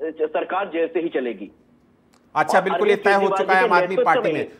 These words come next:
Speaker 2: अवधेश जी,
Speaker 1: बिल्कुल अरविंद
Speaker 2: अवधेश
Speaker 1: केजरीवाल
Speaker 2: जी,
Speaker 1: के नेतृत्व से
Speaker 2: अवधेश जी,
Speaker 1: लेकिन एक दो,
Speaker 2: सरकार
Speaker 1: आलोक
Speaker 2: जेल
Speaker 1: जी,
Speaker 2: से ही
Speaker 1: मेरी एक,
Speaker 2: चलेगी।
Speaker 1: आलोक जी, एक
Speaker 2: आप
Speaker 1: दो,
Speaker 2: लोग चलने
Speaker 1: आलोक जी,
Speaker 2: देंगे?
Speaker 1: एक दो चीज,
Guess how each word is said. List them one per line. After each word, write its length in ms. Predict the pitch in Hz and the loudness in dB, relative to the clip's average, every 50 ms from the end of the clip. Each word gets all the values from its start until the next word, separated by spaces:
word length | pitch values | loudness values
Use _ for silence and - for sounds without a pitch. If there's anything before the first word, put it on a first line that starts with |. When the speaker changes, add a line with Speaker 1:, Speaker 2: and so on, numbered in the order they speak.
| _ _ - | _ _ 2
Speaker 2:
अवधेश 300 | 160 170 170 226 262 247 | 2 6 6 6 6 6
जी, 80 | 277 | 4
Speaker 1:
बिल्कुल 220 | 262 247 - 262 254 | 2 2 0 0 0
अरविंद 360 | - 185 190 190 214 220 180 | -2 -4 -4 -4 -4 0 2
Speaker 2:
अवधेश 280 | 156 180 185 190 220 | 2 4 6 6 4
Speaker 1:
केजरीवाल 180 | 262 254 214 - | 4 4 0 -2
Speaker 2:
जी, 160 | 233 185 143 | -2 -2 -2
Speaker 1:
के 140 | 120 - - | -4 -8 -14
नेतृत्व 380 | - - - - - - - 175 | -18 -18 -18 -20 -20 -20 -18 -18
से 100 | - - | -4 0
Speaker 2:
अवधेश 340 | 143 160 175 180 220 240 233 | 2 2 4 4 2 2 2
जी, 280 | 226 247 233 180 147 151 190 | 0 -4 -6 -6 -8 -8 -12
Speaker 1:
लेकिन 220 | 220 226 294 254 | -14 -12 -14 -14
एक 260 | - - 240 262 226 | -10 -10 -10 -10 -10
दो, 80 | 208 254 | -6 -2
Speaker 2:
सरकार 500 | 175 180 180 180 196 202 208 226 226 226 | -2 -2 0 0 2 4 4 4 4 2
Speaker 1:
आलोक 140 | 180 139 147 | -2 -4 -4
Speaker 2:
जेल 200 | 156 180 202 214 | -2 0 0 0
Speaker 1:
जी, 60 | - | -2
Speaker 2:
से 100 | 151 175 | 0 0
ही 60 | 214 | 0
Speaker 1:
मेरी 120 | 196 220 | 0 0
एक, 80 | 233 226 | -2 -2
Speaker 2:
चलेगी। 260 | 233 214 208 214 214 | -2 0 2 0 0
Speaker 1:
आलोक 200 | 202 202 214 208 | 0 -2 -4 -4
जी, 220 | 170 131 101 - - | -4 -4 -8 -10 -10
एक 60 | - 117 | -8 -2
Speaker 2:
आप 160 | 127 147 175 - | 0 0 0 2
Speaker 1:
दो, 80 | 208 | 0
Speaker 2:
लोग 160 | 214 208 208 | -4 -4 0
चलने 220 | - 208 185 202 220 | 0 0 0 0 -2
Speaker 1:
आलोक 120 | 214 220 | -2 -2
जी, 80 | 226 240 | -2 -2
Speaker 2:
देंगे? 180 | 254 254 254 | 0 0 0
Speaker 1:
एक 220 | 226 151 - 208 - | 0 0 -2 -4 -8
दो 140 | 240 240 226 | -10 -10 -10
चीज, 260 | - 240 226 180 | -10 -12 -14 -14